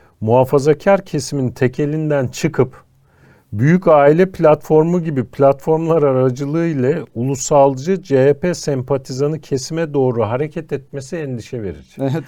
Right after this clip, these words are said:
Speaker 2: endişe
Speaker 1: Yani
Speaker 2: ediyorlar. <laughs>
Speaker 1: tersten şunu demek istiyor. Ya biz bunları ne güzel kutuplaştırmıştık.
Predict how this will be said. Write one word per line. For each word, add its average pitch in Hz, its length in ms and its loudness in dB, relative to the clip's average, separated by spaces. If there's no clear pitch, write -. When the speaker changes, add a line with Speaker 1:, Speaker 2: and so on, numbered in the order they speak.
Speaker 2:
endişe 147 300 -4
Speaker 1:
Yani 120 80 2
Speaker 2:
ediyorlar. 120 360 -2
<laughs> - 400 -10
Speaker 1:
tersten 147 560 2
şunu 160 320 -4
demek 131 240 0
istiyor. 107 240 -8
Ya 135 280 0
biz 139 180 -10
bunları 151 380 -4
ne 156 80 -2
güzel 156 300 0
kutuplaştırmıştık. 147 1200 -6